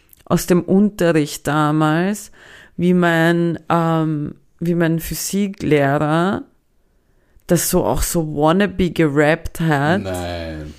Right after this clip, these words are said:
Speaker 1: Und, und halt in verschiedene Arten und Weisen gesagt hat, mit dem Hintergrund, Zitat, „damit ihr euch das egal wann, egal wie lange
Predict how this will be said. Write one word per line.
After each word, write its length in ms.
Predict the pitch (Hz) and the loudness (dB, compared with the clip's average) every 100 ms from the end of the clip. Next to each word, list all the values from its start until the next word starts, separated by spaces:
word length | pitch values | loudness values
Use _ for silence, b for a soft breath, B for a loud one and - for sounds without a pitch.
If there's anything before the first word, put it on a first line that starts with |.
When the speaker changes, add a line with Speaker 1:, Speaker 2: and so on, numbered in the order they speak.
| B B B | B B B
Speaker 1:
Und, 300 | - 190 180 | 0 0 2
und 140 | 175 185 | 2 4
halt 220 | 185 180 | 4 4
in 120 | 190 | 2
verschiedene 960 | 180 180 - - 214 220 226 214 202 190 | 2 -2 -2 -2 -2 0 2 2 2 0
Arten 460 | - - 190 - 196 | -2 -2 -2 -2 -2
und 200 | 185 170 | 0 -2
Weisen 420 | 160 160 170 190 | -2 -2 -2 -2
gesagt 600 | 175 175 - 156 160 - | -2 -4 -4 -4 -4 -2
hat, 300 | 196 185 - | -2 -2 -2
mit 400 | 185 202 240 - 208 | 2 2 2 0 0
dem 200 | 202 202 | 2 2
Hintergrund, 1000 | 196 220 214 190 180 170 147 160 185 - - | 2 0 0 -2 -2 0 0 0 -2 -8 -12
Zitat, 880 | - 165 - 165 147 147 190 226 - b b b b b b _ _ _ - | -6 -6 -2 -2 0 2 0 -2 -12 b b b b b b _ _ _ 0
„damit 440 | 185 190 214 - | 2 4 2 -2
ihr 200 | - 220 | 0 2
euch 320 | - 165 170 | 2 2 0
das 300 | - 175 - - | -4 -6 -6 -4
egal 840 | 175 170 160 170 180 208 214 185 | -4 -2 0 2 2 2 2 0
wann, 420 | 180 165 175 175 - | 0 2 0 -2 -4
egal 600 | 160 165 151 160 175 165 | -4 0 0 0 0 0
wie 80 | 170 | -2
lange 460 | 156 151 151 151 | 0 -2 -2 -4